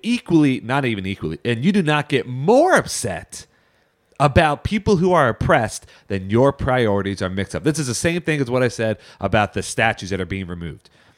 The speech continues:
It makes no sense to me that you get so offended by people not standing for the national anthem,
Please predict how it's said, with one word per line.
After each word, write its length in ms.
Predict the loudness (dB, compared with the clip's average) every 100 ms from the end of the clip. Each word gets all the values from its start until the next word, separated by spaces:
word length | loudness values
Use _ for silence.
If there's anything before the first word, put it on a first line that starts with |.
| _ 0
It 100 | 2
makes 240 | 2 0
no 320 | 0 4 4
sense 360 | 2 -2 -2 -4
to 80 | -6
me 200 | -6 -8 -14 _
that 120 | 2
you 220 | 4 4 4
get 200 | 2 0
so 360 | 0 4 4
offended 600 | 4 0 -2 -2 -4 -6 -10 -12 0
by 100 | 2
people 320 | 2 2 2
not 320 | 2 2 0
standing 580 | -2 0 0 0 -2 -4 -10 -6
for 180 | 2 4
the 80 | 4
national 380 | 2 2 2 2
anthem, 340 | 0 0